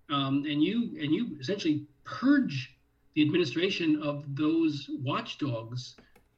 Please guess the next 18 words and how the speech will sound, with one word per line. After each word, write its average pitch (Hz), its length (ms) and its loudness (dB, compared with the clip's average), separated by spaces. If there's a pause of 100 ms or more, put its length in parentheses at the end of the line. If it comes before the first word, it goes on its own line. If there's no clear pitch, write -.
then 156 440 4 (100)
I 143 160 -10
think 151 360 0 (680)
we're 151 280 2
in 139 140 0
a 135 40 0
much 139 500 0 (800)
more 147 500 2 (160)
dangerous 151 840 2 (280)
to 160 120 -6
the 143 80 -2
democracy 135 760 -2 (420)
position 147 420 4
than 131 400 0 (140)
we 143 520 0
ever 131 200 0
have 113 320 -2
been. - 140 -16